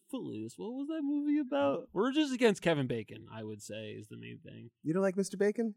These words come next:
Speaker 1: No, I like Mister Bacon.
Speaker 2: Okay.
Speaker 1: Come on, Tremors is a great film.
Speaker 2: Oh, wow. Tremors.
Speaker 1: Oh,
Speaker 2: Man.
Speaker 1: yeah. There's, like, seven of them. But I only caught the first one.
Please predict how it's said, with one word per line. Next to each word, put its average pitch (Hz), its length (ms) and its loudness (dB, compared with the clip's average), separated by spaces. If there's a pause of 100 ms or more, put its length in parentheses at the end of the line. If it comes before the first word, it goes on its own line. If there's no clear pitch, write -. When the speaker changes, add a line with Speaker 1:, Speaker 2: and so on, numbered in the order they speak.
Speaker 1:
No, 123 80 -6
I 127 100 -6
like 110 180 -8
Mister - 220 -20
Bacon. - 320 -20
Speaker 2:
Okay. 139 180 -4
Speaker 1:
Come - 120 -10
on, - 60 -12
Tremors 123 320 -10
is 101 120 -14
a 110 40 -20
great 101 220 -12
film. 113 260 -16 (360)
Speaker 2:
Oh, 123 120 -12
wow. 113 420 -8
Tremors. 165 680 -6 (140)
Speaker 1:
Oh, 135 40 -8
Speaker 2:
Man. 143 200 -8
Speaker 1:
yeah. 101 200 -8 (240)
There's, 139 160 -4
like, 165 140 4
seven 120 380 -4
of 123 80 -6
them. 120 240 -10 (400)
But 185 80 0
I 185 160 6
only 139 180 4
caught 104 200 -10
the - 40 -20
first - 260 -18
one. - 180 -20